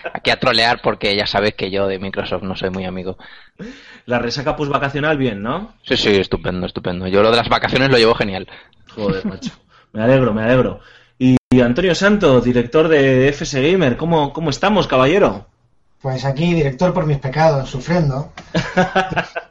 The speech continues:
Speaker 2: Sufriendo.
Speaker 3: Pasándolo fatal.
Speaker 2: Oye, ¿vosotros allí en, en la capital del reino tenéis el caloret que tenemos nosotros hoy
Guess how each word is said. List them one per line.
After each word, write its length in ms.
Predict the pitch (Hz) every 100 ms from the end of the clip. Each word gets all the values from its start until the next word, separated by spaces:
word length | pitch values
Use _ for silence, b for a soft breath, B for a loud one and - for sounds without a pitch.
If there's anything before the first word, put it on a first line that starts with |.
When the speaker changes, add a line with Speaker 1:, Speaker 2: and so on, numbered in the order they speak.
| _ _ B B
Speaker 2:
Sufriendo. 380 | - 135 143 143
Speaker 3:
Pasándolo 260 | 170 175 165
fatal. 500 | - 139 139 135 - B B B B _
Speaker 2:
Oye, 380 | - 139 160 110
¿vosotros 480 | 113 110 104 135 165
allí 320 | 165 151 175
en, 320 | 156 147 143 -
en 200 | 131 131
la 340 | 127 127 127
capital 760 | 127 123 117 131 139 135 135 131 B B B
del 240 | 117 120 107
reino 340 | 127 143 131
tenéis 300 | 123 127 131
el 120 | 139
caloret 520 | 123 113 117 131 127
que 120 | - 117
tenemos 300 | 120 123 120
nosotros 480 | 117 120 - - _
hoy 460 | 131 131 117 110